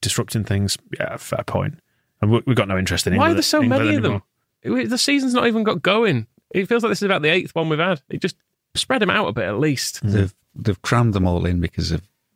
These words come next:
Speaker 3: covid. They're trying to catch up with the international calendar. At least, although Brazil are playing three times in this break, in Europe, it's only two fixtures this time, so we don't have to get to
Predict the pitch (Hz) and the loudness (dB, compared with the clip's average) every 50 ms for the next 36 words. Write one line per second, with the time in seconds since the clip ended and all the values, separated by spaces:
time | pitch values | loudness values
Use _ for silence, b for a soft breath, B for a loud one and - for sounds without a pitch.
0 | _ _ - - 85 85 85 80 87 82 82 90 - - 92 85 82 - - - | _ _ 0 0 2 2 2 0 -2 -2 -2 -2 -2 0 0 0 0 -2 -4 -4
1 | 82 - - - 85 - - - 85 82 80 80 78 - - 87 82 - - 90 | -4 -2 -2 -2 -2 -2 -2 -2 -2 0 0 -2 0 0 0 0 0 0 -2 -2
2 | 87 - - 82 85 85 85 85 85 82 90 92 - 104 107 101 92 - - - | -2 0 0 0 0 0 0 0 0 0 0 2 2 2 2 2 0 -2 -6 -8
3 | - b b b b b b b b b b _ - 98 101 104 98 92 87 92 | -12 b b b b b b b b b b _ 2 2 4 4 2 2 2 0
4 | 90 85 90 92 90 85 - - 87 87 87 85 82 82 80 85 90 - - _ | 0 0 0 0 0 0 -2 -2 0 0 0 0 0 0 -2 -4 -6 -10 -16 _
5 | _ - - - - - - 90 85 76 - - 82 82 80 82 - - 85 82 | _ -18 -18 -14 -6 -2 0 0 0 0 0 0 2 2 0 0 0 0 0 0
6 | 82 - - - 82 80 80 - - - - - _ _ _ _ _ _ _ - | 0 -2 0 2 2 2 2 0 -4 -10 -14 -20 _ _ _ _ _ _ _ 0
7 | 90 87 85 82 87 87 85 82 80 - - - - - - 90 85 82 82 82 | 2 4 4 4 4 4 4 4 2 0 -4 -8 -4 -2 0 2 2 2 2 0
8 | 78 - - - - 85 80 76 - - - - - - - - - - - 82 | 0 -2 -2 0 0 0 0 -2 -4 -6 -6 -4 -4 -6 -4 -4 -4 -2 -2 -2
9 | - - - - 80 85 - - - - - 90 87 85 - 85 80 87 82 - | -2 -2 0 0 2 2 0 0 -2 -2 0 0 2 2 2 2 2 2 0 0
10 | 87 85 - - - - 87 - - - - 82 - | 0 -2 -4 -6 -6 -4 -4 -4 -2 0 -2 -2 -2